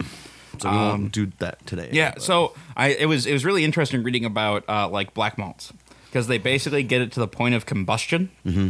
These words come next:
Speaker 2: And then hold it there for a while, but don't let it combust. It's super interesting.
Speaker 1: Well, and then another interesting thing to note that I think we notice, noted on that show is that there aren't any malts that are more than a hundred and twenty S R M, uh,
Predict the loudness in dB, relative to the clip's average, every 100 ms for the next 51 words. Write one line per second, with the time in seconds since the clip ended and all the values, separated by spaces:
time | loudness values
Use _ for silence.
0 | -2 -12 -20 -8 0 2 4 4 4 2
1 | 0 0 0 0 0 0 2 2 0 -2
2 | -2 0 0 0 0 -2 -2 -4 -6 -10
3 | -14 -6 -4 -2 0 0 2 -2 -2 -2
4 | -4 -6 -8 -2 2 2 2 4 4 4
5 | 2 2 2 2 2 2 0 0 0 2
6 | 2 2 2 2 0 0 -2 0 2 2
7 | 2 0 -2 0 2 2 2 0 0 0
8 | 0 0 0 0 2 2 0 0 -2 0
9 | 0 0 2 2 2 2 2 2 0 0
10 | -4 -2 0 2 2 0 -2 -6 -12 -8
11 | -2 0 2 2 2 0 -2 -2 0 0
12 | 0 -2 -2 0 0 0 0 -2 -2 0
13 | 0 0 0 0 -4 -10 _ -6 -4 -2